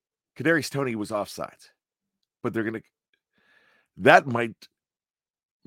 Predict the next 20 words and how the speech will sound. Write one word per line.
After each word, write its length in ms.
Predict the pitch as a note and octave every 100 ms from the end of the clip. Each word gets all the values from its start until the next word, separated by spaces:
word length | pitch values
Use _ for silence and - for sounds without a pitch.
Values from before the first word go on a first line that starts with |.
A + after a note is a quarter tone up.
| G2+
be 180 | B2+ B2+
room 280 | A#2+ B2+ A#2
for 160 | A#2+
a 60 | G#2
rule 280 | G2+ C#3+ F3+
change 320 | C#3 D3+ D3
because 260 | D3+ C3
it 80 | C#3+
was 180 | D3 C3+
Patrick 420 | - A2 - C3
Mahomes 760 | B2 A#2+ A#2+ D#3 D#3+ F#2 - -
who's 140 | E2
complaining. 460 | - C#2 - A1+ - _ _ _ _ _ _ _ _ _ _ _ _ _ _ _ _ _ _ _ _ _ _ _
There's 200 | A#2 B2+
such 200 | - C3+ A2+
a 40 |
double 320 | F2 G2+ E2+
standard. 360 | - E2+ F2 F#2
There's, 520 | G#2 F2+ - - -
uh, 40 | G1+